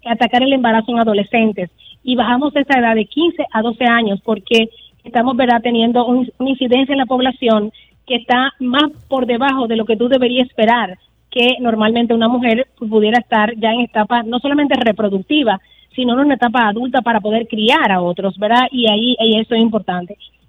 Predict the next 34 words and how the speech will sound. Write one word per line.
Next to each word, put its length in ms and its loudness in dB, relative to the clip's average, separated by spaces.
Y 100 0
la 100 4
última 260 2
pregunta 300 0
es 60 0
la 120 2
migración. 800 -2
Y 80 -6
la 120 2
migración 500 -2
incide 400 2
tanto 380 0
que 80 -2
la 100 0
gente 320 0
se 140 -4
vaya 560 0
o 100 -2
que 100 0
la 100 0
gente 340 -4
venga. 500 0
Por 180 0
tanto, 480 -2
a 100 0
ti 120 0
no 120 4
te 100 -4
interesa 360 0
saber 300 0
la 180 2
nacionalidad, 800 0
eh, 100 -2
de 180 0